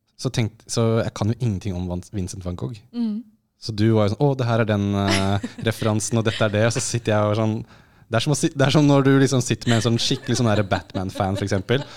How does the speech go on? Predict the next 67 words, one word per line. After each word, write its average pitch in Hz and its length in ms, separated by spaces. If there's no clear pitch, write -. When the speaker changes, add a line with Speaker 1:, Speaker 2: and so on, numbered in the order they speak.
Speaker 1:
og 127 120
de 139 120
bare, 127 100
«Å, 277 80
shit, - 320
det 185 80
er, 190 160
det 175 100
er, 190 140
det 180 80
er - 160
is-, 127 160
det 165 160
er 175 80
liksom 160 160
i 151 80
den 143 80
komikken 120 480
der 107 180
og 104 80
der», 120 220
mens 143 240
jeg 120 180
sitter 90 220
og 76 80
jeg - 240
kan 131 160
ingenting 104 480
om 98 80
Vincent 123 240
van 131 100
Gogh, 202 160
Speaker 2:
Nei, 131 60
Speaker 1:
jeg. - 320
Speaker 2:
men - 160
jeg 165 80
Speaker 1:
Visste 151 180
ikke 143 140
om 139 80
han, 139 180
visste 135 220
ikke 123 80
om 113 100
han 113 140
var 110 260
nederlandsk 95 540
eller 104 100
fransk, 101 320
eller 104 140
hvor 101 100
han 101 80
var 101 160
fra 120 140
en 135 80
gang. 143 80
Speaker 2:
<laughs> - 300
Men 285 100
jeg 339 140
følte 269 240
jeg 320 80
gjorde 240 180
det 226 80
bare 220 160
på 208 140
de 220 100
videste 208 640
referansene, 190 540